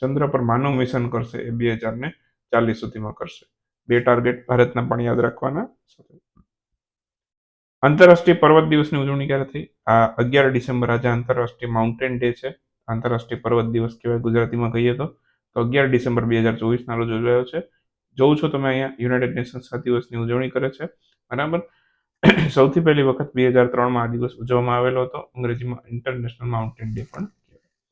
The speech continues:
બે હજાર ચોવીસ માટેની સંયુક્ત રાષ્ટ્રની જ થીમ યાદ રાખીશું આપણે. તો Mountain Solution for a Sustainable Future, Innovation, Adaptation and Youth, આ એની થીમ છે. ક્લિયર? ઇન્ટરપોલની બાણુંમી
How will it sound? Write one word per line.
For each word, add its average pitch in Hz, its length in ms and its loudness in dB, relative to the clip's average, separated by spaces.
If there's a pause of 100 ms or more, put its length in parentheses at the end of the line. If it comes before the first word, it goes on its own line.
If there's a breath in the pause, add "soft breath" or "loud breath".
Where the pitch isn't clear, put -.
(400)
બે 143 100 8
હજાર 160 220 8
ચોવીસ 151 320 2
માટેની 139 380 0
સંયુક્ત 131 400 -4
રાષ્ટ્રની 127 540 0
જ 120 100 -4
થીમ 123 260 0
યાદ 120 200 4
રાખીશું 123 460 -2
આપણે. 139 240 -8 (520)
તો 120 80 0
Mountain 131 480 2
Solution 127 480 -4
for 120 320 -2
a 123 40 0
Sustainable 123 600 -4
Future, 123 500 -4
Innovation, 127 440 -2 (160)
Adaptation 123 600 -4 (380)
and 113 120 2
Youth, 117 160 0 (160)
આ 113 80 0
એની 113 260 -2 (480)
થીમ 113 140 -2
છે. - 180 -16
ક્લિયર? - 600 -4 (1120)
ઇન્ટરપોલની 165 920 4 (100)
બાણુંમી 127 560 2